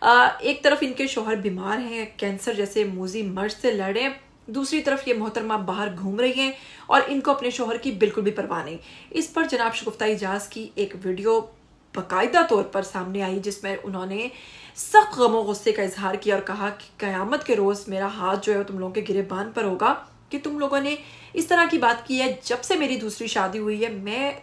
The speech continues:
तब से स्टिल काम कर रही हूँ, मैंने एक भी दिन का नागा नहीं किया, मुसलसल कमा रही हूँ।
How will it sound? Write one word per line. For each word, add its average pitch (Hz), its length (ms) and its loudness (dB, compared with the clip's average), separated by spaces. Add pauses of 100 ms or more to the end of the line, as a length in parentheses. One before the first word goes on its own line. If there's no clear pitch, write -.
तब 269 120 -2
से 359 220 0
स्टिल 311 320 -2
काम 190 320 -2
कर 185 160 -4
रही - 160 -2
हूँ, - 120 -12 (420)
मैंने 285 160 2
एक 285 380 -2
भी 269 140 2
दिन 220 320 -6
का 214 160 -2
नागा 185 420 -4
नहीं 196 300 -4
किया, 196 300 -6
मुसलसल 220 640 -6
कमा 190 280 -4
रही 202 100 -2
हूँ। 226 180 -6